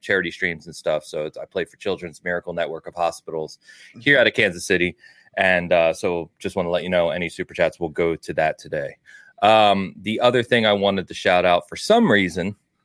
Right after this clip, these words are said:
and we've joked about this before, and it's actually part of the reason we stream on Hoke's channel right now while he's recovering, is YouTube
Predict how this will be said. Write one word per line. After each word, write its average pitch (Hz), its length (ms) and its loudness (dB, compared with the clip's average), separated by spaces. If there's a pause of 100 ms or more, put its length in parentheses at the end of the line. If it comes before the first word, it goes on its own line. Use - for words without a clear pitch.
(720)
and 123 140 6
we've 135 160 4
joked 127 260 4
about 104 220 4
this 104 160 -2
before, 98 480 4
and 82 100 0
it's 87 140 -2
actually 110 320 2
part 95 240 2
of 85 60 -4
the 90 80 -4
reason 90 360 -2
we 85 120 -6
stream 82 400 -4
on 78 80 -8
Hoke's 90 240 -6
channel 76 240 -2
right 78 180 -4
now 95 240 4
while 82 160 2
he's 85 220 -8
recovering, 90 500 2 (460)
is 98 320 2
YouTube 110 800 2